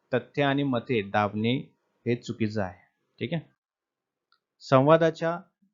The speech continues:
डॉट डॉट दृष्टिकोनातून खालीलपैकी कोणती सांस्कृतिक संस्था आहे, सॉरी, संवादाच्या दृष्टिकोनातून खालीलपैकी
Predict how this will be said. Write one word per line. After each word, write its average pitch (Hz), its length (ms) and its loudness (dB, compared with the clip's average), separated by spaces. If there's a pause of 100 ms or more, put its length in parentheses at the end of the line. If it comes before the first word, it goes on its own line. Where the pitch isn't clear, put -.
(380)
डॉट 123 140 4
डॉट 156 180 0
दृष्टिकोनातून 135 760 -4
खालीलपैकी 120 460 -6
कोणती 151 400 -6
सांस्कृतिक 135 640 -10
संस्था 110 360 -12
आहे, 95 120 -10 (260)
सॉरी, 120 180 2 (120)
संवादाच्या 131 480 0
दृष्टिकोनातून 127 680 -6
खालीलपैकी 127 640 -10